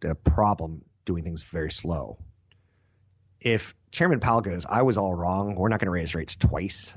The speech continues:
in twenty twenty-two, we're gonna raise them five times," and the nominated Fed governor, who was considered, Lael Brainard, is gonna be the vice chair. Had she got the chair instead of the vice chair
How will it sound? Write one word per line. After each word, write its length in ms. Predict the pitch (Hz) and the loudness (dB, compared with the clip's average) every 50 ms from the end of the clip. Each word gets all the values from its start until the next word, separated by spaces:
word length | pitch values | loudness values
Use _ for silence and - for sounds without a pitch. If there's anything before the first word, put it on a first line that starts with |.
| - | -12
in 80 | - 117 | -10 -10
twenty 260 | - - 127 120 117 | -4 -2 -2 -2 0
twenty-two, 420 | 113 127 127 117 113 - 123 131 127 | 0 0 -2 0 0 0 2 2 2
we're 120 | 117 110 | 2 2
gonna 100 | 104 95 | 2 0
raise 260 | 90 87 82 78 - | 0 -2 -4 -6 -8
them 220 | - 87 82 76 73 | -8 -8 -8 -8 -10
five 420 | - - - - 73 82 98 92 | -14 -6 -4 -2 -2 0 -2 -2
times," 600 | - 113 104 117 117 123 - 170 160 - - - _ _ _ _ _ _ _ _ _ _ _ - - _ _ _ _ _ _ _ _ _ _ _ _ _ _ _ _ _ _ _ _ _ _ _ _ _ _ | -2 0 0 0 0 0 -2 -4 -6 -8 -12 -16 _ _ _ _ _ _ _ _ _ _ _ -20 -20 _ _ _ _ _ _ _ _ _ _ _ _ _ _ _ _ _ _ _ _ _ _ _ _ _ _
and 420 | 110 104 98 95 92 90 87 87 | -6 -4 -4 -4 -4 -4 -4 -4
the 60 | 92 | -2
nominated 460 | 92 101 104 107 110 110 107 101 87 - | 0 0 2 2 2 2 2 2 0 0
Fed 180 | 107 98 87 | -2 -2 0
governor, 480 | 87 98 92 92 98 101 101 92 92 98 - _ _ _ _ - _ | 0 0 0 0 0 -2 -2 -4 -6 -10 -14 _ _ _ _ -18 _
who 160 | - 107 98 92 | 0 2 2 4
was 160 | 85 82 - | 2 2 0
considered, 540 | - 82 - - - 101 104 104 104 117 107 - - - _ | -4 -6 -2 0 4 4 6 4 4 2 -2 -6 -10 -8 _
Lael 340 | 92 101 101 95 92 85 82 | 2 4 6 6 6 4 2
Brainard, 480 | 80 80 92 95 95 101 104 110 117 127 - - - - - _ _ _ _ _ _ _ _ _ _ _ _ _ _ _ _ _ _ _ _ _ _ _ - | 2 0 0 2 2 2 2 2 0 -2 -6 -12 -18 -20 -20 _ _ _ _ _ _ _ _ _ _ _ _ _ _ _ _ _ _ _ _ _ _ _ -2
is 80 | 98 | 0
gonna 60 | 107 | 2
be 80 | 98 104 | 2 2
the 60 | 92 | 2
vice 260 | 82 85 87 95 - | 2 2 2 2 0
chair. 420 | - - 117 110 117 120 127 - - - | 2 2 2 2 2 0 -2 -6 -14 -14
Had 180 | - - 107 92 | -8 -8 -6 -4
she 240 | - - - 139 139 | -4 -2 0 2 2
got 200 | 139 135 120 - | 4 2 0 -2
the 40 | - | -6
chair 640 | - - - 101 90 90 104 185 233 240 - _ _ _ _ _ _ | -8 -6 -4 -4 -4 -4 -4 -4 -6 -6 -10 _ _ _ _ _ _
instead 200 | - 90 - 92 | -16 -8 -6 -6
of 80 | 87 73 | -4 -4
the 60 | 73 | -4
vice 120 | 87 92 | -6 -6
chair 260 | - - 69 107 262 | -6 -4 -4 -4 -4